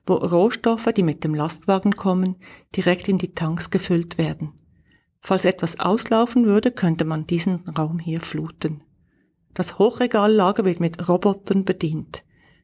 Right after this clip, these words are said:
Der Roboter holt das Produkt, das verlangt wird. Das sind Fässer und Säcke von zweihundertfünfzig bis dreihundertfünfzig Kilogramm. Es ist sehr wichtig, dass die Fässer gerade stehen, damit der Roboter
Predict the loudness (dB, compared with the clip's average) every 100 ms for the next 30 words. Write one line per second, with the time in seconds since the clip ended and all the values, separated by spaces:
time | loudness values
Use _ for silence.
0 | -6 -2 0 0 0 0 0 2 2 0
1 | -4 -4 0 0 -2 -10 -8 -6 -4 -4
2 | -2 -2 -2 0 2 2 0 -20 _ _
3 | _ _ _ _ _ -10 -6 -2 -2 -2
4 | -10 -10 -2 0 0 0 -2 -2 -6 -6
5 | -6 -4 -4 -6 -8 _ _ _ -2 2
6 | 4 2 -2 0 0 0 -4 -4 -2 -2
7 | 0 -2 -2 -4 -4 -8 -10 -6 -2 -2
8 | -2 -4 -6 -10 _ _ _ _ -2 0
9 | 0 2 2 0 -2 -2 -2 -2 -4 0
10 | 0 0 -2 -2 -2 -2 -2 -4 -2 -2
11 | -2 -2 -4 -4 -4 0 0 0 0 -4